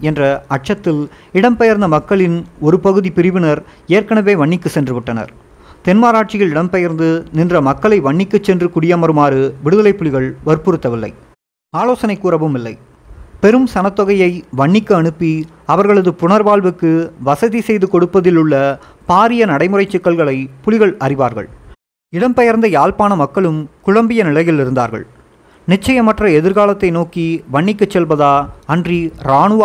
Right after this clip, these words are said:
ஆக்கிரமிப்பு பிரதேசம் ஆகிவிட்ட யாழ்ப்பாணத்திற்கு திரும்பிச் செல்வதா என்று முடிவெடுக்க முடியாத குழம்பிய நிலையில் மக்கள் இருந்தார்கள். எனினும் இராணுவ நிலைமையை பொறுத்திருந்து அவதானிக்க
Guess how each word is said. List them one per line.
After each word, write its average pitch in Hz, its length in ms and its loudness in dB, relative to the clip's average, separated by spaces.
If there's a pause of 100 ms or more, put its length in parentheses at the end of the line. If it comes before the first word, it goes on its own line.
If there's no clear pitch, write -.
ஆக்கிரமிப்பு 190 560 -2
பிரதேசம் 175 580 -4 (200)
ஆகிவிட்ட 180 500 0 (420)
யாழ்ப்பாணத்திற்கு 196 840 -2 (220)
திரும்பிச் 208 380 -2
செல்வதா 156 360 2 (280)
என்று 160 260 0 (220)
முடிவெடுக்க 208 520 0
முடியாத 180 420 0
குழம்பிய 185 420 0
நிலையில் 143 360 -4 (140)
மக்கள் 156 340 0
இருந்தார்கள். 113 440 -4 (580)
எனினும் 214 360 2 (200)
இராணுவ 180 400 0
நிலைமையை 180 420 -2 (220)
பொறுத்திருந்து 220 600 0
அவதானிக்க 165 600 0